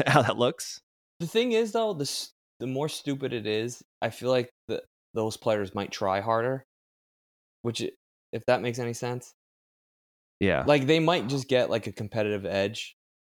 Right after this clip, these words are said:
Speaker 2: where they're like, "No, I wanna beat you at this, like, golf game.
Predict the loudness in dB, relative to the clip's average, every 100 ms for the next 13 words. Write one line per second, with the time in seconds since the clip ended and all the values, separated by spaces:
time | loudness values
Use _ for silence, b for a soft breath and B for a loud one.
0 | _ 0 2 4 4 2 2 0 2 2
1 | 0 -2 -4 -4 -2 -2 -2 -4 -6 -8
2 | -8 -6 -6 -6 _ _ _ -2 -2 -4
3 | -12